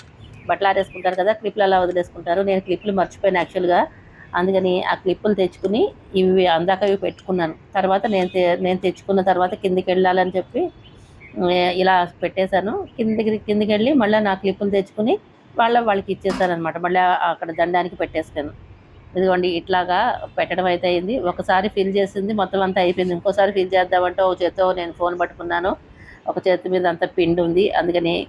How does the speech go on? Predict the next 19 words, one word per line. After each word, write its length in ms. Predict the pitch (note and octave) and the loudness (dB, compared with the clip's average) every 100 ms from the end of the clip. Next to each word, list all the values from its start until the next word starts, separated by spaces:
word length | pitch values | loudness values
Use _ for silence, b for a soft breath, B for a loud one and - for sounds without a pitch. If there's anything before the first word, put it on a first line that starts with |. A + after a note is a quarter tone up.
| - | -2
కుదరదు. 280 | F3+ F3+ F3+ | 0 2 2
కాబట్టి 460 | E3 E3 D#3 D#3+ | 2 0 -4 -4
మొత్తం 280 | D#3+ E3 F#3+ | -4 -2 -2
అంతా 180 | F3+ E3+ | -2 -2
పెట్టిన 300 | E3+ E3 E3+ | -2 -4 -2
తర్వాత 220 | E3 E3+ | -4 -2
మీకు 240 | G3 F3 D#3+ | -4 -4 -4
చూపిస్తానమాట. 800 | E3 D#3+ D#3 - D#3 D3+ D3+ D#3 | -4 -4 -6 -2 0 0 -2 0
అదిగోండి, 520 | F#3 E3+ D#3+ E3 E3+ | 0 2 0 -2 -2
అక్కడ 280 | G3 D#3 D#3+ | -2 -2 -2
రాయి 280 | D#3+ D#3 F3 | 0 0 0
మీద 220 | F#3 F#3 | 0 -2
కూడా 300 | F3+ F3 G3 - - - - - | 0 0 0 -2 -14 -20 -10 -6
పెట్టేసుకున్నానని 760 | F3+ F3+ F3+ - F3+ F3+ F#3 F3+ | -2 -2 -4 -4 -2 0 0 -4
చూపిస్తున్నాను 460 | E3+ F3 - F3 D#3+ | -6 -6 -4 -2 0
అనమాట. 300 | D#3 D3+ D3+ - - - - - - - - - F3 | 0 -2 -4 -6 -18 -20 -20 -20 -20 -20 -20 -10 -2
వడియాలు 380 | E3+ F3 F3+ | 0 2 0
మొత్తం 320 | F3 D#3+ G3+ - - | 0 -2 -4 -6 -6
ఇలా 240 | E3+ E3 | -2 -2